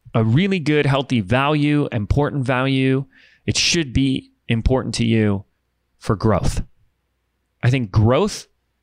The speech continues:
for every entrepreneur should be very high on your value scale.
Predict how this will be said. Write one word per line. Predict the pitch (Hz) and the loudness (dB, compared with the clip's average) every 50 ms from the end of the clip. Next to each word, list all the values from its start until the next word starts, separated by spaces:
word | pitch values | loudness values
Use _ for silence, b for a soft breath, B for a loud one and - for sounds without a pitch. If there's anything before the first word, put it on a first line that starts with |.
| _ _ _ _ _ _ | _ _ _ _ _ _
for | - - 294 | -8 -4 -4
every | 135 127 143 143 139 | -2 0 0 0 0
entrepreneur | 139 135 - - - 123 117 110 110 107 107 | 0 -2 -2 -2 -2 0 0 2 2 2 0
should | 101 - - - 120 95 | 0 -2 -2 -2 -2 0
be | 104 110 104 | 0 0 0
very | 90 113 110 113 117 113 | 0 0 0 2 2 0
high | 110 - 113 110 107 | 0 0 0 0 0
on | 101 98 | 0 0
your | 95 95 | -2 -2
value | - - 104 92 95 95 92 90 | -2 0 0 0 0 0 0 -2
scale. | - - - - - - 76 - - - | -2 -2 -2 -2 -4 -4 -6 -8 -14 -18